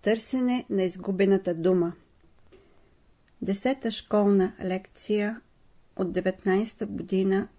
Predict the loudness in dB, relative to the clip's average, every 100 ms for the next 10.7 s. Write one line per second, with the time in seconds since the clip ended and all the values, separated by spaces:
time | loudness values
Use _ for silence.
0 | 0 0 0 -4 -6 -8 -6 -6 -4 -4
1 | -2 0 0 0 -2 -2 -4 -16 _ _
2 | -20 -20 -20 _ _ -4 0 0 2 2
3 | 4 2 -2 -4 -4 -2 -2 0 0 2
4 | 0 0 -2 -4 -6 -6 -6 -4 -2 0
5 | -2 -2 -6 -8 -20 -20 -20 -20 -4 -2
6 | 0 -4 -2 -2 -2 -6 -6 -4 -2 -2
7 | -2 -4 -4 -4 -4 -8 -8 -6 -2 -4
8 | -4 -4 -2 -2 -2 -4 -6 -14 _ _
9 | _ _ -8 -4 -4 -4 -6 -6 -10 _
10 | _ -6 -6 -8 -12 -12 -16